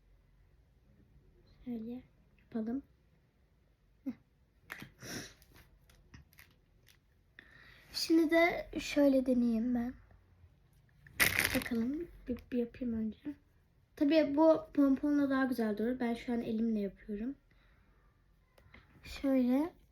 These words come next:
Bence çok müthiş duruyor. Şu an kamerada tam çıkmıyordur. Ama ben şu an çok güzel görüyorum yani. Açısı falan çok güzel. Ben zaten bunu denemiştim. Ee, al-, gratisten çıktıktan hemen sonra denemiştim. Aşırı merak ediyordum çünkü.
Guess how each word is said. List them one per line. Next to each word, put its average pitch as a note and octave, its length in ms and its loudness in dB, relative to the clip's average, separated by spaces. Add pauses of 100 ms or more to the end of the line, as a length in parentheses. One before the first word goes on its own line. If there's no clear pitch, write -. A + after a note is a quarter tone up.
(160)
Bence C4 300 6
çok - 320 -4
müthiş C#4 500 2
duruyor. B3 340 4
Şu D4 140 0
an C#4+ 100 6
kamerada C#4 420 6
tam C4 240 2
çıkmıyordur. C4 580 2 (520)
Ama C#4 260 4
ben D4 180 10
şu D4 220 2
an D4 220 10 (300)
çok - 380 -2
güzel B3+ 320 8
görüyorum G3+ 520 2
yani. G#3 380 -2
Açısı A3 680 -6
falan G#3 340 -6
çok G#3+ 180 -8
güzel. A#3 280 -8 (360)
Ben C#4+ 160 10
zaten D#4+ 340 6
bunu D#4 160 6
denemiştim. C#4+ 640 4 (640)
Ee, A3+ 360 4
al-, A3 260 2 (840)
gratisten C#4 560 6
çıktıktan C4+ 560 0
hemen C#4 200 6
sonra C4+ 300 2
denemiştim. B3+ 500 4
Aşırı C#4+ 280 4
merak C4+ 380 6
ediyordum G#3 500 2
çünkü. A3 400 0